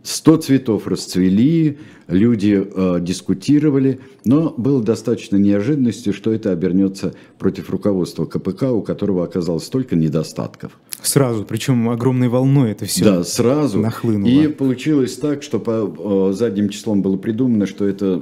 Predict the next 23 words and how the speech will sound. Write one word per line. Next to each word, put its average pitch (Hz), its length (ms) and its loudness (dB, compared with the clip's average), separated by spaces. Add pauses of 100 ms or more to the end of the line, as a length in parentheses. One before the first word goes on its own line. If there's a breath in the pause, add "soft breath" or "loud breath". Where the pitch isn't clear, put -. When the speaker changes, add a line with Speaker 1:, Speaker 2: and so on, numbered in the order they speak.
Speaker 1:
сделано 90 380 0
для 87 160 -2
того, 101 260 -2
чтобы 85 240 -4
змеи 82 380 2 (240)
повылезали. 87 680 0 (1000 loud breath)
Speaker 2:
Мгм. 117 180 0
Speaker 1:
И, 104 380 4
э, 82 420 -2 (380)
Speaker 2:
Ну, 123 100 0
неплохая 131 400 0
стратегия, 120 520 -2
если - 140 -6
Speaker 1:
да. 78 120 2
Speaker 2:
вот 104 100 -2
с - 60 -8
этой 104 160 -8
точки - 280 -10
зрения 95 280 -4
Speaker 1:
С 80 60 0
другой 131 240 6
Speaker 2:
смотреть. 190 100 -4
Speaker 1:
стороны, 85 380 2